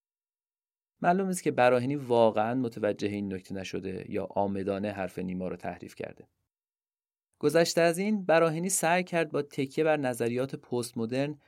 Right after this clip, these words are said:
نوعی پشتوانه فلسفی هم برای شعرش درست کنه.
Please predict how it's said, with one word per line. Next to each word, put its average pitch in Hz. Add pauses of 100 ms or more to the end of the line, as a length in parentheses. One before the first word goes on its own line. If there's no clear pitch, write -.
(140)
نوعی 156
پشتوانه 127
فلسفی 120
هم 127
برای 110
شعرش 113
درست 98
کنه. -